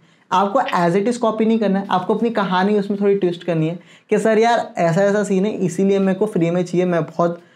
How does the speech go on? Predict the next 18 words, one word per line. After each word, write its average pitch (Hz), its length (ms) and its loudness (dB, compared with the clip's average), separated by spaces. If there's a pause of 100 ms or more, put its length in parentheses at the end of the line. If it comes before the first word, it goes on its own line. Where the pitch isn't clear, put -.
(160)
सीखना 214 420 0
चाहता 233 260 -2
हूँ, 226 60 0
लेकिन 185 180 0
मेरे 160 120 0
पास 156 220 -2
पैसे 175 280 0
नहीं 208 180 2
है, 220 80 0
तो - 360 -6
यार 190 160 2
आप 180 120 2
मेरे 190 140 0
को 214 60 0
फ्री 180 240 0
में 180 140 0
दे 170 100 2
दो। 170 240 -4